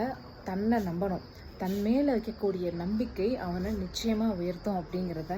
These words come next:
நம்பினோனாவே நம்ம வாழ்க்கையில பல பல மாற்றங்களை நம்ம மேன்மையாக செய்ய முடியும். So, செல்ஃப் கான்ஃபிடன்ஸ், தன்னம்பிக்கை என்பது ரொம்ப ரொம்ப முக்கியம். செய்யக்கூடிய வேலைகளை நே-, மிகவும் நேர்த்தியாகவும்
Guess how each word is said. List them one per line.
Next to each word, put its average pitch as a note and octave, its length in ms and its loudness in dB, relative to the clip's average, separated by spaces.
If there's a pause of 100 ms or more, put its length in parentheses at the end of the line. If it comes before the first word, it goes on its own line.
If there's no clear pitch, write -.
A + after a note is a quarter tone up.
(140)
நம்பினோனாவே F3+ 760 2 (440)
நம்ம C#4+ 220 4
வாழ்க்கையில A3+ 580 4 (120)
பல B3 360 2
பல B3 200 4
மாற்றங்களை G#3 760 2
நம்ம F#3 360 0 (100)
மேன்மையாக A3 520 6
செய்ய E3+ 280 -2
முடியும். D3 360 -6 (420)
So, - 200 2 (500)
செல்ஃப் C4 300 2
கான்ஃபிடன்ஸ், G#3 560 4 (160)
தன்னம்பிக்கை A3+ 560 4
என்பது F3+ 340 0
ரொம்ப F#3+ 260 0
ரொம்ப G#3+ 200 4
முக்கியம். F#3+ 500 0 (340)
செய்யக்கூடிய A#3 920 4
வேலைகளை G3+ 600 2 (140)
நே-, F#3+ 320 0
மிகவும் A#3 460 6
நேர்த்தியாகவும் G3+ 800 2